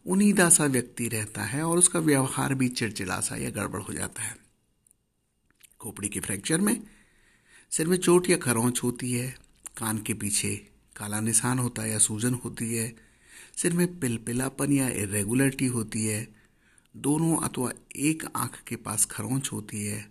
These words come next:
नाक अथवा कान से पानी जैसा तरल अथवा रक्त का रिसाव होता है,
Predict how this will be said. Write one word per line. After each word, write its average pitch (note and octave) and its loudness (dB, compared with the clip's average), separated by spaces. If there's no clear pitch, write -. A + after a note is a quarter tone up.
नाक D3+ -4
अथवा D#3 -2
कान C3+ 2
से C3+ 4
पानी A2 -2
जैसा B2+ 4
तरल G#2 -4
अथवा - -12
रक्त - -10
का - -10
रिसाव A#2 0
होता A2 -2
है, G#2+ -4